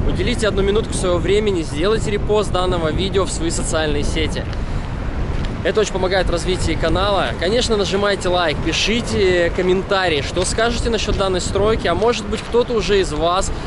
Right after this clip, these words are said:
забронировал жилье себе где-то в этой окрестности и сейчас понимаете, что ходить к морю будет проблематично, особо с точки зрения туристической истории здесь ничего нету,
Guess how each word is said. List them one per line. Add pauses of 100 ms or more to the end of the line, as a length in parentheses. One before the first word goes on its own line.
(120)
забронировал (920)
жилье
себе
где-то (260)
в
этой
окрестности
и
сейчас
понимаете, (380)
что (520)
ходить
к
морю
будет (200)
проблематично, (440)
особо
с
точки
зрения
туристической
истории
здесь
ничего
нету,